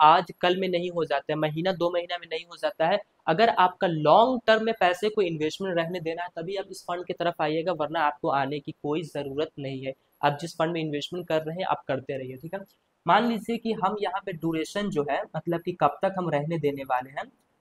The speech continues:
duration जो है वो मान लीजिए कि हम पन्द्रह साल लेकर के चलते हैं, ठीक है। हम यहाँ पे दो duration लेकर के चलेंगे, एक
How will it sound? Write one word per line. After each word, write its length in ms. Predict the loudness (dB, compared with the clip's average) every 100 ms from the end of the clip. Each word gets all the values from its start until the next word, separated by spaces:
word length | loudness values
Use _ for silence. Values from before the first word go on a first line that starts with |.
| _ -2
duration 500 | 4 4 4 0 0
जो 140 | 2
है 120 | 2
वो 120 | 2 4
मान 220 | 4 2
लीजिए 300 | 0 -10 -10
कि 140 | -6
हम 100 | -8 -4 -2
पन्द्रह 300 | 0 0 -2
साल 200 | -2 -4
लेकर 300 | -2 -4 -6
के 120 | -8
चलते 340 | -8 -8 -8
हैं, 60 | -10
ठीक 140 | -6 -6
है। 60 | -6 _ _
हम 100 | -6
यहाँ 140 | -4 -4
पे 100 | -2
दो 160 | 2 2
duration 400 | 2 0 -2 -4
लेकर 220 | -6 -8
के 140 | -10
चलेंगे, 300 | -8 -6 -6
एक 160 | -8 -8